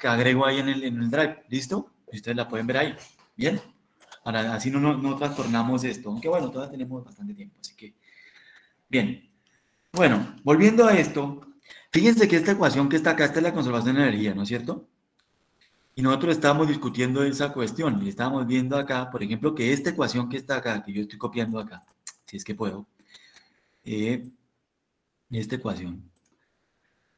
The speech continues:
Miren que esta ecuación, la voy a poner acá al lado. Esta ecuación es consecuencia directa de esto. Si ustedes manipulan esta ecuación que está acá, ustedes llegan a esto.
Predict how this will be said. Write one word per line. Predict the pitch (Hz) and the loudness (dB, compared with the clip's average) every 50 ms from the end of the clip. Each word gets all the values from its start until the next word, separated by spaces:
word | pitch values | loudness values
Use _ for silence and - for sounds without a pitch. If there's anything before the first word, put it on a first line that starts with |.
| _ _ _ _ | _ _ _ _
Miren | - 110 120 127 135 147 147 143 - - - - - - _ _ - _ _ _ _ _ _ | -2 0 2 4 4 2 2 0 -4 -8 -12 -16 -20 -20 _ _ -20 _ _ _ _ _ _
que | - 117 113 127 151 | -6 -2 2 4 4
esta | 156 156 156 180 | 4 2 0 -4
ecuación, | 170 - - 127 113 104 113 117 107 98 101 101 - - - _ _ _ _ _ _ _ _ _ _ _ _ _ - _ _ _ _ _ _ _ _ _ _ _ _ _ _ _ _ _ - | -8 -6 -4 -4 -4 -2 -2 -2 -2 -2 -4 -6 -8 -12 -18 _ _ _ _ _ _ _ _ _ _ _ _ _ -20 _ _ _ _ _ _ _ _ _ _ _ _ _ _ _ _ _ -12
la | 98 90 | -10 -6
voy | 92 113 | -6 -4
a | |
poner | 113 113 98 101 104 | -2 -2 0 0 -2
acá | 104 110 107 | -2 -2 -4
al | 107 101 | -4 -4
lado. | 95 90 90 - - _ - - - - - - - - - - - - - - - _ _ _ _ _ _ _ _ _ _ _ _ _ _ _ _ _ _ _ | -4 -6 -12 -14 -16 _ -20 -20 -20 -20 -20 -20 -20 -20 -20 -20 -20 -18 -18 -20 -20 _ _ _ _ _ _ _ _ _ _ _ _ _ _ _ _ _ _ _
Esta | - 180 180 180 190 | -2 -2 2 2 2
ecuación | 190 170 139 123 156 180 180 180 - | 4 4 2 4 4 2 2 2 0
es | 151 131 - | 0 0 2
consecuencia | - 165 160 151 156 139 - - 127 139 135 123 139 151 147 143 - | 2 2 2 2 2 0 0 2 2 2 2 2 0 0 -2 -2 -4
directa | - 127 123 117 127 143 147 147 - 156 147 | -2 0 2 8 8 8 8 6 2 -2 -2
de | 135 120 110 | 0 0 0
esto. | 104 101 - - 98 | -2 -4 -6 -10 -12
Si | - 110 | -10 -8
ustedes | 110 107 - 156 160 170 | -6 2 2 4 4 4
manipulan | 175 160 147 127 - 151 156 151 131 110 98 - - | 4 2 2 2 4 8 8 8 8 6 2 -2 -2
esta | - 156 165 160 160 185 | 0 0 0 0 -2 -6
ecuación | 185 185 175 151 156 170 165 156 | -4 -2 -4 -4 -2 -4 -4 -2
que | 180 | -2
está | - - 190 180 | -2 0 0 0
acá, | 185 180 | 2 0
ustedes | 165 160 - 135 127 | 0 0 -2 -4 -2
llegan | 131 131 135 131 120 | 0 0 0 0 0
a | 107 | 0
esto. | 101 101 - - | 0 -2 -4 -12